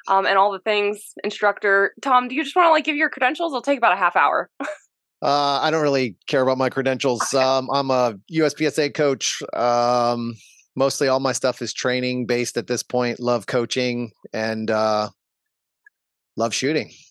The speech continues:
Speaker 1: And
Speaker 2: Like, this is
Speaker 1: podcaster.
Speaker 2: my life, baby. Well, I like, I like talking about shooting, so that's where the podcasting comes from, 'cause actually I don't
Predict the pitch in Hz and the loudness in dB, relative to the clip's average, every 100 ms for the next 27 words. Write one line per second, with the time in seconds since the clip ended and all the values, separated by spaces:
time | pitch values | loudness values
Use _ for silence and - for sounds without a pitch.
0 | _ 202 220 220 - 185 113 139 127 117 | _ -4 0 0 2 0 0 -2 -2 0
1 | 117 165 143 - 107 104 98 - - 127 | 0 0 -2 -6 -8 -6 -10 -10 -2 2
2 | 143 170 175 - - 139 156 190 220 - | 2 0 -4 -10 -8 -2 0 2 0 0
3 | 196 185 170 160 139 120 156 147 123 - | 0 0 -2 0 0 0 -2 -2 -2 0
4 | 131 143 165 135 - 123 120 123 117 117 | 0 0 0 0 0 0 0 -2 -2 -4
5 | 110 113 110 113 110 110 123 - 127 127 | -4 -6 -4 -6 -4 -4 -2 0 0 2
6 | 123 | 0